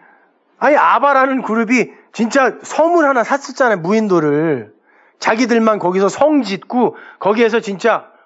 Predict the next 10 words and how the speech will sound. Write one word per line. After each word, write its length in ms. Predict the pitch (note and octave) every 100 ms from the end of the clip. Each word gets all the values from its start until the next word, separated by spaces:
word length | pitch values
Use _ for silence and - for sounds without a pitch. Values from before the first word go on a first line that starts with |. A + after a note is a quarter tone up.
| _ _
어마어마하게 920 | - D4 D#4+ C#4+ B3+ A3 F3+ D#3+ F3+
하인들 460 | D3+ C4 C#4 A#3+ G#3
두고 240 | F3 D#3+ A3
의리의리하게 500 | B3 G#3+ F#3 D3+ D3+
산다고. 580 | A#3+ A3 D#3 A#2+ A2+ - - - -
근데 160 | C#4+
무인도라 880 | A3+ E3+ C#4 D#4 C#4 A3+ A#3 A3+ C#3 - - _ -
아무도 420 | B3 F4 F#4+ F4
안 160 | C4 A#3
오네? 320 | G#3 B3